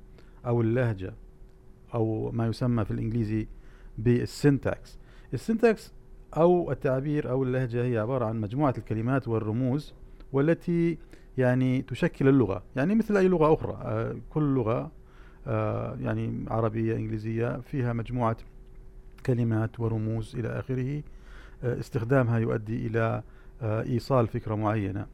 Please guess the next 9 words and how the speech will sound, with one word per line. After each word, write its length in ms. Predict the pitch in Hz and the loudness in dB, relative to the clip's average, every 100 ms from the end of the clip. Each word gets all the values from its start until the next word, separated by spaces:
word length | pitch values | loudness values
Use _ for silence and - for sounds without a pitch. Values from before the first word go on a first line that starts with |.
| - | -4
هذا 480 | 143 175 180 185 180 - | 4 6 6 6 4 0
يعني، 540 | 120 117 117 113 120 - - | -4 -2 -2 -2 -6 -10 -6
آه، 180 | 117 - - - - - | -6 -6 -12 -20 -20 -12
مجموعة 420 | 113 104 127 190 170 | -4 0 6 6 6
الكلمات 440 | 135 127 127 143 123 | 2 0 4 2 2
والرموز 360 | 113 117 117 | -2 0 0
هاي 140 | 120 110 | 0 0
في 140 | - | -2
لغة 320 | 110 101 127 | -2 -2 -4